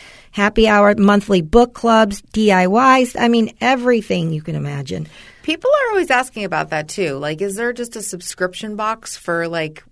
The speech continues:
Speaker 2: whatever you want? And there is. This was such a great idea.
Speaker 1: This is a great idea.
Speaker 2: Whoever thought about it, kudos to you.
Speaker 1: Yes.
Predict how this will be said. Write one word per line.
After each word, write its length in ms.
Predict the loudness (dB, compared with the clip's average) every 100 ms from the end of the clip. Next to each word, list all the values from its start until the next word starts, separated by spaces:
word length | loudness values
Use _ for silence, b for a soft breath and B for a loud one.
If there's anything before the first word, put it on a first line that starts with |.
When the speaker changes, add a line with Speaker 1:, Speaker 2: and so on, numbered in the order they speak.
| _ -20
Speaker 2:
whatever 680 | -10 -6 -4 -4 -2 -2 -4
you 220 | -6 -8
want? 420 | -4 -4 -4 -6
And 160 | -8 -4
there 160 | -4 -4
is. 320 | -4 -4 -4
This 220 | -6 -6
was 160 | -8 -8
such 160 | -10 -8
a 40 |
great 220 | -6 -6
idea. 340 | -8 -10 -12 -6
Speaker 1:
This 180 | -2 0
is 40 |
a 60 | 0
great 260 | 2 2 2
idea. 260 | 0 0
Speaker 2:
Whoever 220 | 0 0 -2
thought 280 | 0 0 0
about 280 | -4 -4
it, 220 | -6 -10 -10
kudos 400 | -8 -6 -6 -10
to 140 | -14
you. 180 | -10 -8 -4
Speaker 1:
Yes. 800 | -2 -2 -2 -2 -2 -4 -6